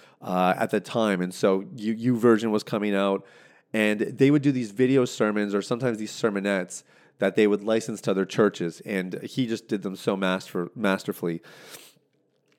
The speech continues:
And I remember he told his story about how, you know, they had their first kid, and he remembered thinking, like, "Wow, I love this kid so much. How could I love anyone else anymore?" Then he had a second kid, and then he thought, "Whoa, this is amazing. I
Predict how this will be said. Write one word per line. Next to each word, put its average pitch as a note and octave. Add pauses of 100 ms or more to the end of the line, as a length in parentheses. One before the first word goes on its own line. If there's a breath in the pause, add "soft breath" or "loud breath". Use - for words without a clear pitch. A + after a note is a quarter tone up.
(320)
And A#2+
I B2
remember C#3+
he D#3+
told C3+
his A#2+
story A2+
about F#2+
how, G2+
you G2+
know, G2+
they G#2+
had G#2+
their G#2
first -
kid, F#2+ (460 soft breath)
and G2
he A#2+
remembered G#2
thinking, G2+
like, F#2
"Wow, G#2
I G2
love A2
this A2+
kid -
so A#2
much. G#2
How A2+
could C3+
I A2+
love G2+
anyone G2+
else F#2+ (220)
anymore?" G#2 (380 loud breath)
Then G#2+
he B2
had B2+
a C#3
second D3
kid, D#2+ (220)
and G#2
then A2
he A2
thought, G2+ (140)
"Whoa, A2
this D#3
is F3
amazing. F#3
I G#2